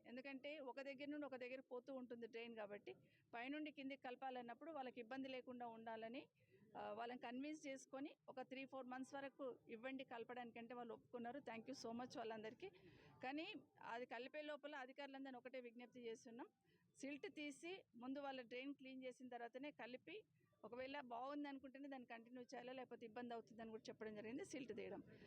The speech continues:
ఇక్కడే కాదు, జీహెచ్ఎంసీ ఏరియాలో కానీ మున్సిపాలిటీస్లలో కానీ వర్షాకాలం వస్తుందంటే కేసీఆర్ గారు ఉన్నప్పుడు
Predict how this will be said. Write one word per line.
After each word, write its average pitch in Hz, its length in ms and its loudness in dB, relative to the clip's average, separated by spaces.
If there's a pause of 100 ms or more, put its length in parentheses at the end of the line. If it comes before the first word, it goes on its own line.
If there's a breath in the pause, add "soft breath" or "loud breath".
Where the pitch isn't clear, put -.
(220 loud breath)
ఇక్కడే 311 380 4
కాదు, 302 400 2 (220)
జీహెచ్ఎంసీ 294 640 0
ఏరియాలో 262 380 0
కానీ 247 260 0
మున్సిపాలిటీస్లలో 254 880 -2
కానీ 196 160 -2 (500 loud breath)
వర్షాకాలం 302 580 2
వస్తుందంటే 269 520 -2
కేసీఆర్ 277 440 0
గారు 262 200 -2
ఉన్నప్పుడు 277 460 -4